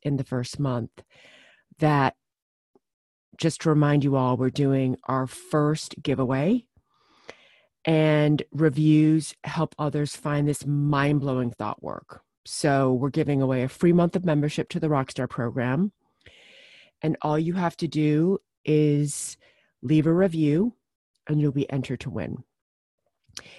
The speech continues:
And then if you tell a friend about the show and they leave a review, D M us about it on Instagram and we'll give you a bonus entry. We'll draw prizes at the end of the month.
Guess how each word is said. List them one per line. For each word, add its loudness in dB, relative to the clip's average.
And 6
then 8
if 4
you 4
tell 0
a 2
friend -2
about -4
the -4
show -2
and 0
they 2
leave 2
a 4
review, 2
D 4
M 2
us -2
about 0
it 0
on -2
Instagram -4
and -2
we'll -2
give -6
you -2
a -4
bonus -6
entry. -12
We'll 0
draw 2
prizes -2
at -4
the -8
end -2
of -2
the -4
month. -10